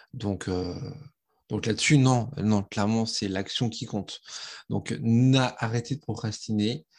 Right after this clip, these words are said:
euh, et allez-y, quoi. Allez-y, lancez votre projet. <laughs> Voilà, c'était, c'était le coup de gueule de la journée. Allez-y. Voilà, je, je dis ça parce que j'ai encore une, une cliente hier qui,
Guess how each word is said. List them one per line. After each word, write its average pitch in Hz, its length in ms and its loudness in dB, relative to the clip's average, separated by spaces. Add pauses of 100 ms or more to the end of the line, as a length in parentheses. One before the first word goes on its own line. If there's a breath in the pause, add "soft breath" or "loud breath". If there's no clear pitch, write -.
(360 soft breath)
euh, 101 920 -6 (220)
et 113 140 4
allez-y, 104 400 4
quoi. - 240 -14 (580)
Allez-y, 107 1000 0 (160)
lancez 107 560 2
votre 117 480 -4 (120)
projet. - 520 0
<laughs> - 720 -2
Voilà, - 260 2 (160 loud breath)
c'était, - 520 2 (280 loud breath)
c'était 110 520 2 (220 loud breath)
le 135 200 6
coup 147 160 0
de 127 120 2
gueule 120 440 4
de 110 100 0
la 104 140 0
journée. 104 500 -2 (540 loud breath)
Allez-y. 117 640 2
Voilà, 101 220 0
je, 92 440 -6 (140)
je 104 160 -8
dis 120 180 4
ça 131 180 6
parce 131 220 0
que 92 180 -4
j'ai 92 120 -4
encore 101 360 -2
une, 98 260 -2
une 107 160 -2
cliente 113 520 -4
hier 110 180 0
qui, - 340 -10